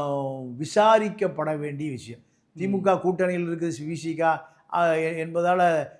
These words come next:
Speaker 1: இது எந்த விதமான குளறுபடிகளுக்கும் உள்ளாக்காமல்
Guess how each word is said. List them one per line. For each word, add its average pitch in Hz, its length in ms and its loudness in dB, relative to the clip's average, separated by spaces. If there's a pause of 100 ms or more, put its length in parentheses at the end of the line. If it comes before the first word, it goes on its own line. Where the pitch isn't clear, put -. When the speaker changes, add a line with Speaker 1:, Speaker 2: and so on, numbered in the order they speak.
(120)
Speaker 1:
இது 160 400 -4 (800)
எந்த 170 260 -4
விதமான 160 340 -2
குளறுபடிகளுக்கும் 165 960 -2 (400)
உள்ளாக்காமல் 196 1120 6